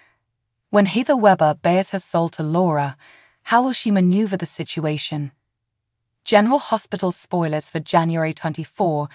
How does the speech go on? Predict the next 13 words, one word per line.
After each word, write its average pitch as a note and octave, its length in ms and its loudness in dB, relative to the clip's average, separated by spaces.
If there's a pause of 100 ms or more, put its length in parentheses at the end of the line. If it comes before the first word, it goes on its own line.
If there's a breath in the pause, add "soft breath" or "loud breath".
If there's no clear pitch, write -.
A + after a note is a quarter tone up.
(400 loud breath)
twenty B3+ 320 0
twenty-four F3+ 720 -2
include F3 400 -2
a - 20 -8
celebration, D#3+ 800 0 (460 soft breath)
a G3+ 60 4
meeting A3+ 380 2
of F#3 120 0
minds, D#3 600 0 (380 soft breath)
and G3+ 120 2
a F#3+ 40 0
possible G3+ 520 -4
breakthrough. D3+ 640 -6